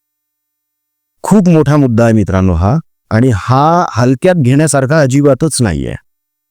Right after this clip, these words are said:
यावरून आता राजकारण चालू झालेलं आहे, सोशल मीडियावर वार्ता सुरू झालेल्या आहे, चर्चा सुरू झालेल्या आहे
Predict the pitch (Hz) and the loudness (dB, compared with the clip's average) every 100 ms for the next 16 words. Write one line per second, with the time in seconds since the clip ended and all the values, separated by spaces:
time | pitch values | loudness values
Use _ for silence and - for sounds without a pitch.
0 | _ _ _ _ _ _ _ _ _ - | _ _ _ _ _ _ _ _ _ -2
1 | 92 156 240 226 220 233 202 196 202 165 | 2 2 2 2 2 0 -2 -2 0 -2
2 | 147 - 175 180 196 - _ _ - 143 | -4 -2 0 2 0 -4 _ _ -6 -2
3 | 151 165 139 139 139 131 120 165 - 131 | 2 2 0 0 0 0 0 0 0 -2
4 | - 156 143 135 135 135 143 135 127 127 | 0 0 2 2 2 2 0 0 0 0
5 | 170 151 147 139 127 123 127 123 113 147 | -2 -2 0 0 0 0 0 0 0 -2
6 | - 123 120 151 139 139 123 123 123 120 | -2 -2 -2 -2 0 0 2 0 0 0
7 | 113 | 0